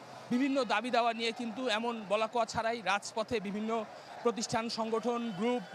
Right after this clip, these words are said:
ব্যাচ, আহ, অধিদপ্তর তারা এই কর্মসূচি পালন করছে। এবার কিন্তু একটি ভিন্ন, আহ, মাত্রা কিন্তু আমরা দেখছি ঢাকায়।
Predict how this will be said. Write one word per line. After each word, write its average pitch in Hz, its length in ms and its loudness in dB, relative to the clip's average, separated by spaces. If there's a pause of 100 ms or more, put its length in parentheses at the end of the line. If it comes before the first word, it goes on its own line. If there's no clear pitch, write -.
ব্যাচ, 214 420 0 (340)
আহ, 185 360 2
অধিদপ্তর 233 520 2 (100)
তারা 208 220 2
এই 208 140 -2
কর্মসূচি 220 440 -4
পালন 220 260 -2
করছে। 240 360 2 (520)
এবার 285 280 4
কিন্তু 269 320 -2
একটি 254 280 2
ভিন্ন, 247 360 2
আহ, 240 680 2
মাত্রা 233 340 0
কিন্তু 226 320 -2
আমরা 214 180 0
দেখছি 240 380 -2
ঢাকায়। 240 400 2